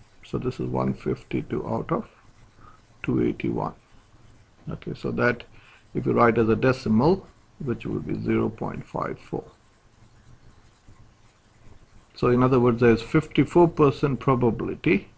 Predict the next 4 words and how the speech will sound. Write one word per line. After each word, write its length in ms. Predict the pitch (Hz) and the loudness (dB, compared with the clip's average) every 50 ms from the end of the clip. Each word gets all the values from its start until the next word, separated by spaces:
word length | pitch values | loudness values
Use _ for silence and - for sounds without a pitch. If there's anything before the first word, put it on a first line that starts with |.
| _ _ _ - - - - - - - - | _ _ _ -20 -20 -20 -20 -20 -10 -4 -2
or 100 | 120 110 | 0 0
risk 480 | 104 110 131 156 160 - - - - - - _ - - - - - - - - - - - - _ _ _ - - - - | 2 2 2 2 2 0 -6 -10 -12 -12 -14 _ -20 -20 -20 -20 -20 -20 -20 -20 -20 -20 -20 -20 _ _ _ -20 -12 -8 -6
that, 520 | 110 107 120 117 113 113 - - - - - - - _ _ _ - - - _ _ _ _ _ _ _ _ _ - - - - _ - | -2 2 4 4 4 4 2 -2 -6 -14 -16 -18 -20 _ _ _ -20 -20 -20 _ _ _ _ _ _ _ _ _ -20 -20 -20 -16 _ -4
uh, 340 | 120 117 113 110 110 110 - | 0 0 2 2 2 0 -2